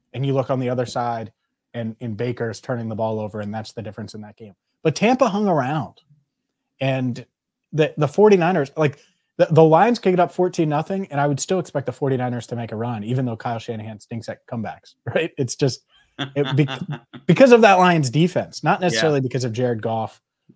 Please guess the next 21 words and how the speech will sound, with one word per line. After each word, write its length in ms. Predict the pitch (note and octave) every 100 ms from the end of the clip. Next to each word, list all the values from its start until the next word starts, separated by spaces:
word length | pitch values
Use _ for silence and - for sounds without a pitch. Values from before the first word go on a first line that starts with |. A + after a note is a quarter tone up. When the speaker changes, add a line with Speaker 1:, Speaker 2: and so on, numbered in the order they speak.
| _
Speaker 1:
uh, 100 | A2+
or, 220 | A2 B2+ C#3+
or 160 | D3
the 100 | C3+
offense. 540 | A2+ A2+ A#2+ G#2+ - - -
But 280 | D3 B2+ -
Speaker 2:
Mm. 260 | A2 G2 F#2 _ _ _ -
Speaker 1:
I'm 160 | A2+ C3+
a 40 |
believer 640 | D3 D#3 E3 E3 F#3 F3 _
in 120 | C3
Sam 260 | A#2 D3+ D3+
Laporta. 420 | D3 - D3+ D#3
I'm 100 | D#3
a 60 | D3+
believer 400 | C#3 C#3 D3+ D3
in 80 |
Jahmyr 400 | C#3 C3+ C#3 C3
Gibbs. 380 | A#2+ C#3+ D3 C#3 -
Obviously, 560 | A#2+ C3+ C3+ B2 C#3
Am-, 140 | C3